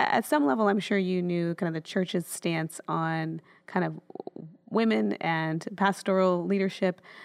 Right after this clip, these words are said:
And so I think for any woman in our church to continue to, to, to have their MDiv, to continue to pursue ministry,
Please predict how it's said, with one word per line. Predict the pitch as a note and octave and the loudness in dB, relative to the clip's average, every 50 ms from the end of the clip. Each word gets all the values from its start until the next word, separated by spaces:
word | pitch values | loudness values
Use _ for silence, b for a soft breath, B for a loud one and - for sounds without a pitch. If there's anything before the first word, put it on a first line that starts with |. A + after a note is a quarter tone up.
| B B B _ - | B B B _ 2
And | F#3 F#3+ F#3 | 2 2 2
so | - G#3+ G3+ G3 G3 F#3 - - - - _ _ _ _ | 2 4 4 6 4 4 2 0 -4 -8 _ _ _ _
I | F#3+ F#3+ | -2 0
think | - C#4+ D4 B3+ - - - _ _ _ - | 2 2 2 2 0 -4 -12 _ _ _ -2
for | - A#3 - | 0 2 2
any | - D#4 D#4+ C#4 | 4 4 4 4
woman | A3+ G#3 G3+ F3+ F3+ F#3 - - - | 4 2 2 2 2 0 -2 -4 -2
in | - F#3+ | 0 0
our | F#3 F#3 | 0 0
church | - - F3+ F3 F3 - B B B B B B B _ | 0 -2 -4 -4 -4 -8 B B B B B B B _
to | - - - G#3+ G3+ G3 F#3+ F#3 - - | -18 -4 0 0 2 2 0 0 -4 -4
continue | - G#3+ G3 - - A3+ A3+ A#3+ B3 A#3+ | -2 -2 -2 0 2 2 4 4 4 2
to, | G#3+ - G#3+ G3 F3+ | 2 2 2 2 2
to, | - - F#3+ E3+ F3+ F#3+ - _ _ | 0 -2 -4 -4 -4 -10 -16 _ _
to | - F#3+ | -6 0
have | F#3 F#3+ F3+ E3+ | 0 0 2 4
their | F#3 F3 - - | 2 2 2 2
MDiv, | F3+ F#3 F#3 F3 F3 F3+ F3 E3+ E3+ E3 | 0 0 0 2 2 2 2 2 2 0
to | - F3 | -4 -2
continue | - F3+ - G#3+ G#3+ G3 | -2 0 0 2 0 0
to | F#3 F#3+ | 0 -2
pursue | - F#3 F3+ F3+ F3+ | -2 0 0 2 2
ministry, | E3+ E3+ F3+ F#3 F3+ - - E3 D#3+ D#3+ | 2 2 2 0 0 0 -2 -2 -2 -2